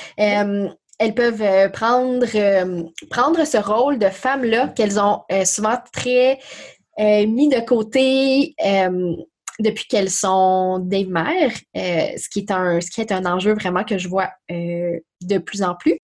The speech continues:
Euh, donc, principalement, ça ressemble à ça. Je dirais que j'ai aussi quelques femmes un peu plus âgées qui se sont, qui sont venues vers moi, euh, qui ont, qui sont parties, en fait, euh, d'un couple où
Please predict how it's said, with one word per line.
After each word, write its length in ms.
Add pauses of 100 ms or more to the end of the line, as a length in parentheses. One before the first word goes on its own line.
(140)
Euh, 160
donc, 420
principalement, 540
ça 140
ressemble 280
à 80
ça. 400
Je 120
dirais 380
que 400
j'ai 180
aussi 200
quelques 280
femmes 340
un 80
peu 120
plus 200
âgées 180
qui 100
se 120
sont, 440
qui 80
sont 200
venues 160
vers 220
moi, 380 (520)
euh, 280
qui 360
ont, 520
qui 340
sont 140
parties, 360
en 80
fait, 220 (120)
euh, 680 (880)
d'un 300
couple 760 (160)
où 200